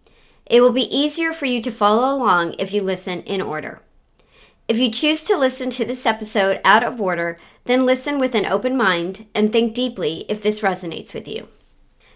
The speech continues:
The fifty-six density framework illustrates the progressive levels of consciousness from three to fifty-six a soul needs to ascend before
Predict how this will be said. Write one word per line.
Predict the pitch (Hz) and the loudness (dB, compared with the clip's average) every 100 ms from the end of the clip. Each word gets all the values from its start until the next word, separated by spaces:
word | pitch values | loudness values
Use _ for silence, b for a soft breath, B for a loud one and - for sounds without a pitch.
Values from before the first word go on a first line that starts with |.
| b | b
The | 247 | -2
fifty-six | 226 302 311 381 370 339 | 2 2 2 0 0 -4
density | - 226 233 240 262 | 2 2 2 -2 -4
framework | - 202 190 185 175 175 - | -2 -2 0 -2 -6 -8 -2
illustrates | 233 269 277 240 208 190 - | 2 4 2 0 0 0 -4
the | 202 | -4
progressive | 220 208 208 220 285 269 | -4 -2 0 0 -2 -2
levels | 214 185 196 202 | 0 2 0 -4
of | 196 | -8
consciousness | - 190 190 185 - - - - B B | -2 -2 -2 -8 -8 -10 -10 -18 B B
from | - 214 | -2 0
three | 214 214 254 | 0 0 0
to | 254 285 | 0 -4
fifty-six | 269 254 294 277 - - - - - - | -4 -4 -6 -8 -8 -8 -12 -20 -10 -4
a | |
soul | 214 214 226 | -2 2 0
needs | 247 254 233 - | 2 0 0 -4
to | 247 | -6
ascend | 240 214 170 - - b b b | -4 -2 -2 -6 -14 b b b
before | 226 220 226 214 | -2 2 4 4